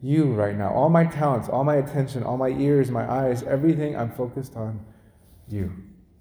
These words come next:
We simply ask the Holy Spirit to help us to really recognize Jesus when He comes in the thousands of moments in our day, and to really focus on Him in those moments. To really just gear my whole self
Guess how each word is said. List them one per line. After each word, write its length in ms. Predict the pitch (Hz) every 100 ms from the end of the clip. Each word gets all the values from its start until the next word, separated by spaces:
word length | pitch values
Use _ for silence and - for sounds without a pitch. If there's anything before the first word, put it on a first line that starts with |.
| - - - - _ -
We 60 |
simply 220 | 127 160
ask 120 | 156 151
the 80 |
Holy 100 | 147
Spirit 240 | 143 151 147
to 280 | 143 120 127
help 240 | 135 131
us 260 | 143 143 -
to 80 | 135
really 240 | 151 151
recognize 520 | 120 151 165 175 123 113
Jesus 320 | 151 160 135
when 120 | 127
He 40 |
comes 380 | 120 139 185 190 - - - -
in 120 | 120
the 100 | 113
thousands 580 | - 143 151 143 147 135
of 120 | 131
moments 340 | 135 143 143
in 80 | 127
our 140 | 107
day, 240 | 107 135 165 - - - 135
and 140 | 123
to 200 | - 131
really 240 | 139 196 160
focus 580 | - 165 - - 107
on 140 | 113 104
Him 180 | 110 101
in 100 | 98
those 180 | 95
moments. 480 | 95 92 90 95 - - _ _ _ _ -
To 140 | 135
really 300 | 147 175 151
just 260 | 131 135 - - - -
gear 160 | 147
my 160 | 156 131
whole 500 | 123 139 160 156 147 - - -
self 420 | - 135 120